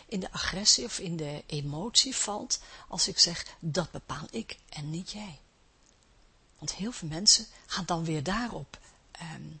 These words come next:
hun agressie botvieren. Maar zie je hoe ik de gedachten uit elkaar trek? Zie je de duidelijkheid? Zie je dat ik de emotie niet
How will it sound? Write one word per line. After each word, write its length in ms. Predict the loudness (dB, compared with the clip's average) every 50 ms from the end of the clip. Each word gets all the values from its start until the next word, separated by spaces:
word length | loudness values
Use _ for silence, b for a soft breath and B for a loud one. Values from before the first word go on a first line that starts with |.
| -18 -20 -20 -16 -8
hun 200 | -6 -4 -4 -4
agressie 600 | -2 -2 -2 -2 -2 4 6 6 6 6 4 -2 -8
botvieren. 760 | -6 -4 -4 -4 -4 -2 -2 -2 -2 -4 -8 -10 -14 -16 -18 -20 -20 B B B B B B B B B
Maar 180 | -16 -16 -16 -16 -2 6
zie 240 | 8 8 8 8
je 80 | 4 0
hoe 200 | -4 -6 -6 -6
ik 120 | -8 -8
de 60 | -8 -6
gedachten 540 | -6 -6 -6 -6 -6 -6 -6 -6 -6 -8 -10 -12 -6
uit 280 | -4 -2 -2 -2 -4 -6
elkaar 360 | -8 -8 -8 -8 -8 -8 -8
trek? 380 | -8 -10 -10 -12 -14 -16 -18 -20 -20 -20 -20 -20 _ -20 B B B B B
Zie 240 | B 8 8 8 8
je 60 | 4
de 140 | 0 -2 -2
duidelijkheid? 840 | 0 -2 -2 -2 -4 -6 -8 -8 -8 -8 -8 -10 -10 -12 -14 -16 -18 -20 -20 -20 B B B B B B
Zie 220 | 12 12 12 10
je 80 | 6 0
dat 140 | -2 -2
ik 120 | -2 -4 -6
de 80 | -6
emotie 960 | -6 -4 -4 -2 -2 -2 -2 -2 -2 -2 -4 0 6 8 8 8 8 4 -4 -6
niet 440 | -4 -2 0 0 0 -2 -4 -8